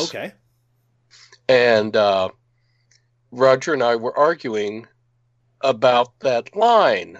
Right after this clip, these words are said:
Speaker 2: because he thought that it started when he smacked his lip, and I was going, "No, he's smacking his lips and then he's saying his lines." And, uh, th-, it, tempers were getting short because it was videotape, and we kept doing this over and over and over again because Roger thought it was wrong,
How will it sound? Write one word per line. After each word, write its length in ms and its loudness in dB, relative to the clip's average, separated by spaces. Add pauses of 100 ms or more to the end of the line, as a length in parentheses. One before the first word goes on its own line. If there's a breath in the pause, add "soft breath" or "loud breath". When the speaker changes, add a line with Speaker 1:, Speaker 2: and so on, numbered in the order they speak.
(140)
Speaker 2:
because 500 -4
he 180 -4
thought 360 2
that 140 0
it 100 -4
started 520 -2
when 100 -6
he 140 -10
smacked 440 -2
his 200 -6
lip, 180 -6
and 80 -6
I 40 -2
was 100 -8
going, 200 -2
"No, 260 -4
he's 120 -6
smacking 380 -4
his 160 -6
lips 240 -2
and 100 -8
then 140 -2
he's 160 -2
saying 280 -2
his 140 -8
lines." 480 -4 (540 loud breath)
And, 440 2
uh, 220 6
th-, 240 -2
it, 220 0
tempers 400 -4
were 100 -4
getting 300 0
short 500 2
because 540 -2
it 100 -6
was 180 -6
videotape, 720 0
and 140 0
we 80 -8
kept 220 -4
doing 240 -4
this 180 -4
over 340 2
and 120 -4
over 320 -2
and 80 -2
over 280 0
again 300 -2
because 320 -2
Roger 340 2
thought 220 0
it 80 -2
was 180 -8
wrong, 540 2